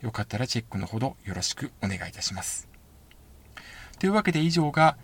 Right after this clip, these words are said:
七月十四日公開、七月十九日付、ビルボールジャパンソングスチャートホットワンハンドレッドからトップテンをお送りしました。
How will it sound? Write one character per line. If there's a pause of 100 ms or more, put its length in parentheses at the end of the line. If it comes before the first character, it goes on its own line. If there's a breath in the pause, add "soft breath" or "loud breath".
(140)
七
月
十
四
日
公
開、
七
月
十
九
日
付、
ビ
ル
ボ
ー
ル
ジ
ャ
パ
ン
ソ
ン
グ
ス
チ
ャ
ー
ト
ホ
ッ
ト
ワ
ン
ハ
ン
ド
レ
ッ
ド
か
ら
ト
ッ
プ
テ
ン
を
お
送
り
し
ま
し
た。